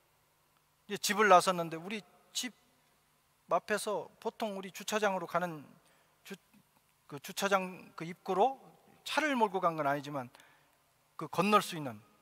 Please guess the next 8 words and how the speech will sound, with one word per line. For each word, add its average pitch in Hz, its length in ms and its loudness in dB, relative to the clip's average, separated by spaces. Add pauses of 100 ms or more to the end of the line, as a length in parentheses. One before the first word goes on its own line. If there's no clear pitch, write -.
(580)
어, 113 240 -14
건널목이 190 480 -2
저쪽에 - 400 -8
있기 143 160 -12
때문에 147 540 -8
보통 - 300 -6
다 - 100 -12 (300)
건너는 143 540 -6